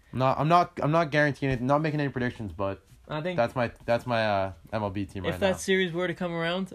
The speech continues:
Speaker 2: I think the Phillies would have the edge at the catcher position, as you'd say, with J T Realmuto.
Speaker 1: J T Realmuto.
Speaker 2: But everywhere else in the field, including right field, I'd take Bellinger over Bryce Harper,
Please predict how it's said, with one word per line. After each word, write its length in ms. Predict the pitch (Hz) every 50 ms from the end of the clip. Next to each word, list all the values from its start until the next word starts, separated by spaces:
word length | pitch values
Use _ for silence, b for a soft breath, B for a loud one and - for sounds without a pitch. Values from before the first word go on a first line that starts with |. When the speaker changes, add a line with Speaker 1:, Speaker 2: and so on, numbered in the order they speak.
| - -
Speaker 2:
I 80 | 143 139
think 200 | 139 143 135 131
the 60 | 143
Phillies 260 | - - 156 156 151
would 100 | 139 135
have 200 | 143 143 139 131
the 160 | 127 131 127 104
edge 160 | 143 151 139
at 120 | 143 123 117
the 60 | 139
catcher 300 | - 180 190 185 - 143
position, 440 | 123 127 123 120 120 - 123 113 120
as 180 | 135 139 131
you'd 140 | 143 139 131
say, 180 | - 156 147 139
with 140 | 131 127
J 160 | - 160 156 143
T 140 | - - 143
Realmuto. 320 | 139 143 139 139 151 156 143
Speaker 1:
J 60 | 156
T 0 |
Realmuto. 560 | 165 - 107 107 123 139 131 113 87 92 92 -
Speaker 2:
But 120 | 151 143
everywhere 280 | 170 165 180 175 165 165
else 180 | 165 165 156
in 60 | 175 160
the 60 | 147
field, 320 | - - 160 165 160 147
including 380 | 147 131 - 175 170 156 147 139
right 180 | 151 156 147
field, 360 | 147 - 151 151 156 151 143 - -
I'd 160 | 120 127 131
take 300 | - 135 127 120 - -
Bellinger 460 | 131 127 127 127 127 123 127 123 113 120
over 160 | 123 123 120
Bryce 220 | 123 123 120 -
Harper, 400 | - 123 120 117 123 123 123 123